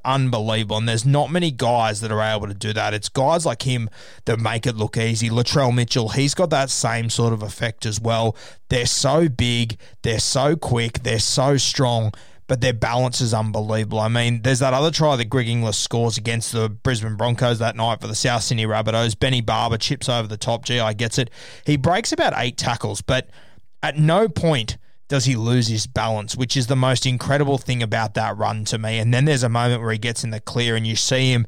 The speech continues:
he goes into that sprint mode, that fly speed mode for a couple of seconds where he puts his head down and he just charges.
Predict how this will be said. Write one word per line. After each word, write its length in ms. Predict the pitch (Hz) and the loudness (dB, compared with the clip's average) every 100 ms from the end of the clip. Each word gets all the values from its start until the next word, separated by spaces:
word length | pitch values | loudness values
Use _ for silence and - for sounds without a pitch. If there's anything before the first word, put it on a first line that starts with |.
| - - | -4 -4
he 120 | 120 | 0
goes 280 | 127 135 123 | 2 2 4
into 160 | 120 | 2
that 220 | 113 113 - | 2 0 -2
sprint 400 | - - 120 120 | -2 -2 -2 -2
mode, 300 | 113 104 107 | -2 -2 -2
that 180 | 123 | -4
fly 460 | - - 117 123 120 | -6 -8 -2 0 0
speed 460 | - - 123 113 104 | -2 -2 -2 -2 -2
mode 320 | 110 104 101 | -2 -2 -4
for 140 | 113 | -6
a 60 | 104 | -2
couple 300 | 135 120 104 | -2 -4 -4
of 60 | |
seconds 300 | - 110 107 | -4 -4 -4
where 100 | 110 | -4
he 40 | 104 | -2
puts 280 | - - 143 | -2 -4 -4
his 140 | 123 | -2
head 160 | 127 110 | -2 -2
down 260 | 107 107 | -2 -2
and 100 | 107 | -2
he 80 | 107 | -2
just 300 | 104 120 - | -2 -4 -2
charges. 640 | - 113 110 113 113 110 | -2 0 0 0 -2 -4